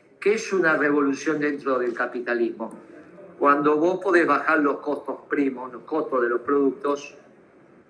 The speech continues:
rápidamente y tenés ventaja sobre otro pueblo. Por ejemplo, los ingleses hicieron la revolución industrial y se transformaron en el taller del mundo, porque bajaron los costos de producción de todo.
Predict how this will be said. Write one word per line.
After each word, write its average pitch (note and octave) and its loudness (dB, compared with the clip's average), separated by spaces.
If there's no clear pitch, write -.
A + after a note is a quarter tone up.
rápidamente D3+ 2
y D#3 4
tenés C3+ -2
ventaja C#3 0
sobre A#2+ -2
otro B2 -4
pueblo. B2+ 0
Por - -2
ejemplo, C#3 0
los A#2 -2
ingleses C#3 0
hicieron D3 2
la C#3 6
revolución C#3+ -2
industrial E3+ 2
y C#3 0
se B2 -2
transformaron B2+ 2
en C3 0
el A2 -6
taller A#2 -2
del A#2 0
mundo, B2+ -4
porque A#2+ -4
bajaron D3 4
los C#3+ 0
costos C#3+ -2
de B2 0
producción A#2 -4
de A#2 0
todo. B2+ -2